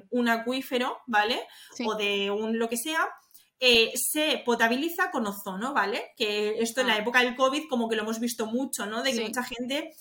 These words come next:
Speaker 1: eh, esterilizaba las cosas con ozono y tal, que se dijo, eh, "Ojo, cuidado", quiero decirte, eh,
Speaker 2: Claro.
Speaker 1: porque,
Speaker 2: <laughs>
Speaker 1: eh, es un poco tóxico, ¿sabes? Tú tampoco puedes estar todo el día con el ozono puesto, te quiero decir, ¿no?
Speaker 2: Ujú.
Speaker 1: Entonces, pero bueno, para esterilizar el agua,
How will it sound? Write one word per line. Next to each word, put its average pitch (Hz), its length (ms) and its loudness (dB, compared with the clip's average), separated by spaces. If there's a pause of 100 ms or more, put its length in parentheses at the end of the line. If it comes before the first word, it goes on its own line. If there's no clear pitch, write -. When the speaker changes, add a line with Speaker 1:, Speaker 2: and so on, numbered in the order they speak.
(180)
Speaker 1:
eh, 220 320 4
esterilizaba 226 640 0
las 247 160 0
cosas 254 240 -4
con 247 120 -4
ozono 247 240 -4
y 247 80 2
tal, 269 180 4
que 285 80 -4
se 269 100 0
dijo, 214 380 0
eh, 190 240 -2
"Ojo, 226 320 -2
cuidado", 240 560 2
quiero 214 160 0
decirte, 240 640 -2 (260)
eh, 208 220 0
Speaker 2:
Claro. 202 260 2
Speaker 1:
porque, 302 140 2
Speaker 2:
<laughs> 233 100 0
Speaker 1:
eh, 208 320 2
es 226 140 -2
un 233 80 -2
poco 214 160 0
tóxico, 226 480 -2
¿sabes? 202 280 -2
Tú 226 80 -10
tampoco 214 320 -4
puedes 226 180 0
estar 233 200 0
todo 226 80 0
el 220 60 0
día 226 120 4
con 233 120 2
el 214 80 0
ozono 196 340 -6
puesto, 202 460 -4
te 190 120 -10
quiero 202 160 -6
decir, 196 380 -4 (300)
¿no? 226 260 -2
Speaker 2:
Ujú. 214 80 -8
Speaker 1:
Entonces, 240 340 2
pero 220 160 0
bueno, 220 220 0
para 220 140 2
esterilizar 208 560 -4
el 247 80 0
agua, 277 420 2